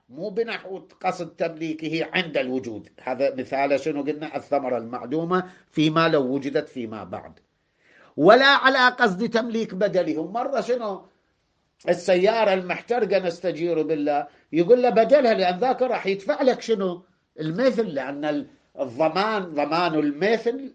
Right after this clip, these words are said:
المثلي بالمثل. فأنا لما أقول: "أن بعتك السيارة هذه المحروقة"، يعني مقصودي بدلها اللي راح يدفع من قبل الضامن. ولا على قصد تمليك بدله مثلًا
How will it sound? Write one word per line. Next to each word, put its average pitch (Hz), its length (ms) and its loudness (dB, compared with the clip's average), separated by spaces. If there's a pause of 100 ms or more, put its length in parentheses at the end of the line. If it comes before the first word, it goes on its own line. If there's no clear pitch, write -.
المثلي 208 640 -4
بالمثل. 190 720 2 (220)
فأنا 180 400 0
لما 180 420 -2
أقول: 180 340 0
"أن 170 180 -2 (220)
بعتك 165 460 0
السيارة 175 640 2
هذه 175 380 2
المحروقة"، 180 960 0 (180)
يعني 196 300 0
مقصودي 240 640 -2
بدلها 196 520 6
اللي 170 220 2
راح 160 280 -4
يدفع 147 420 -6
من 139 180 -14
قبل 180 320 0
الضامن. 135 680 -2 (640)
ولا 139 260 4
على 185 300 4
قصد 165 360 -2
تمليك 156 460 -4
بدله 139 560 -4
مثلًا 127 500 -6